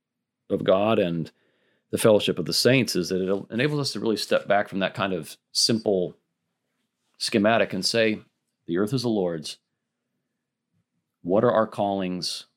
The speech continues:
Let's believe in, in not just God's sovereignty in general over what's going on, but that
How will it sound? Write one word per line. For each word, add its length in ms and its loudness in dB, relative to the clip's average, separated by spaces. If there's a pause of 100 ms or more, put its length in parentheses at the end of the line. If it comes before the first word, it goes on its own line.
(1000)
Let's 200 2
believe 680 2
in, 300 -2
in 440 -4 (600)
not 160 2
just 240 -2
God's 380 2
sovereignty 680 0
in 140 -4
general 440 0
over 180 -2
what's 200 -2
going 280 -2
on, 200 -4
but 160 -4
that 160 0